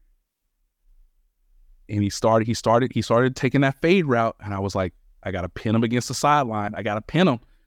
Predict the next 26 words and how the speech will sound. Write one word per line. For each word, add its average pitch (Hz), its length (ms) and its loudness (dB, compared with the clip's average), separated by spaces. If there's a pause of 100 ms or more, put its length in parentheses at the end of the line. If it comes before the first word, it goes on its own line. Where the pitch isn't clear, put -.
(100)
This, 113 200 -8
this 120 180 -4
brings 131 240 -2
me 147 100 2
back. 175 460 4 (1040)
All 120 80 6
right, 127 120 6
Marquez 110 440 2
Valdes-Scantling, 104 640 0
I 110 80 0
can't 113 400 -2
let 104 200 -2
you 98 120 -4
go. 90 280 -4 (240)
I, 117 80 -2
I, 113 400 4
I, 120 120 -4
I 127 160 6
have 135 300 2
to, 107 360 -4 (320)
I 117 100 2
have 127 220 2
to - 180 -8 (200)
pull 160 360 2
your 151 360 2
neck 143 360 0